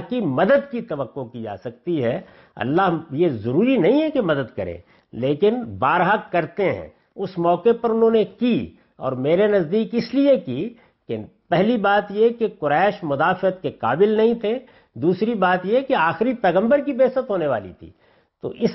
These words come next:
وجہ سے اس لشکر کو شکست دی گئی جس کو آپ عذاب کہتے ہیں۔ دیکھیے، عذاب کا مطلب ہے سزا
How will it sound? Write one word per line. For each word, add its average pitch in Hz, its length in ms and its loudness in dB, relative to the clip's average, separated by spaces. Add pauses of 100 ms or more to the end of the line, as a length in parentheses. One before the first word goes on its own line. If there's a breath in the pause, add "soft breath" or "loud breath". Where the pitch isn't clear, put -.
وجہ 190 320 4 (120)
سے 156 140 -2
اس 175 260 -8
لشکر 185 520 -2
کو 240 160 -2
شکست - 460 -8
دی 110 140 -8
گئی 90 220 -12 (440 soft breath)
جس 156 240 -4
کو 214 140 2
آپ 202 240 4
عذاب 143 580 0
کہتے - 300 -4
ہیں۔ 131 60 -6
دیکھیے، 185 280 -8
عذاب 254 440 0
کا 294 80 2
مطلب 262 340 -4
ہے 311 80 -6
سزا 220 440 2